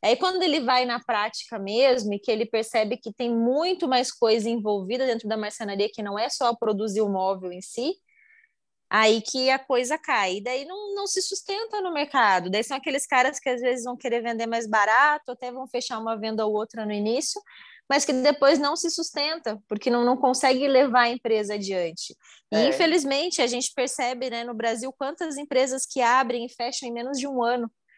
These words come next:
Speaker 1: Né, próprio C N P J formal, porque não, não consegue dar continuidade.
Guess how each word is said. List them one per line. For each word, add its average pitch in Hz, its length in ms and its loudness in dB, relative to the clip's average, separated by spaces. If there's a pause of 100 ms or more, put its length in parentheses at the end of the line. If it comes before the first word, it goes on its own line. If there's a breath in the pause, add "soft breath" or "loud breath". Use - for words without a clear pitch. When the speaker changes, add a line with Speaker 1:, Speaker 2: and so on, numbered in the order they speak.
(400 soft breath)
Speaker 1:
Né, 220 100 0
próprio 226 340 2
C 285 120 -2
N 269 120 0
P 254 180 4
J 254 360 2
formal, 240 520 0
porque 226 220 -12
não, 233 180 -6
não 226 160 -4
consegue 233 480 0
dar 233 240 4
continuidade. 196 960 0